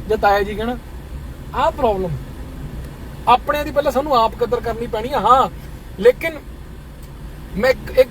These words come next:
ਇਹ ਵੀ ਗੱਲ ਜ਼ਰੂਰ ਕਹਿਣੀ ਚਾਹੁੰਦਾ, ਇੱਟ ਦਾ ਜਵਾਬ ਜ਼ਰੂਰੀ ਨਹੀਂ ਪੱਥਰ ਨਾਲ ਦੇਣਾ।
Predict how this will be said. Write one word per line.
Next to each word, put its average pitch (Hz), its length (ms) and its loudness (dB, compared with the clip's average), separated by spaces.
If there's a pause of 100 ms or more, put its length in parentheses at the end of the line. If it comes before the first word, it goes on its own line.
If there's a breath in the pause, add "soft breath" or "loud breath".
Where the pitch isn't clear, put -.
ਇਹ 262 60 -2
ਵੀ 302 100 -4
ਗੱਲ 269 180 8
ਜ਼ਰੂਰ 240 220 -4
ਕਹਿਣੀ 254 200 0
ਚਾਹੁੰਦਾ, 254 320 -2 (200)
ਇੱਟ 233 140 -2
ਦਾ 247 160 4
ਜਵਾਬ 233 240 2
ਜ਼ਰੂਰੀ 214 260 -4
ਨਹੀਂ 247 100 -6
ਪੱਥਰ 196 280 -2
ਨਾਲ 185 140 -2
ਦੇਣਾ। 151 220 -2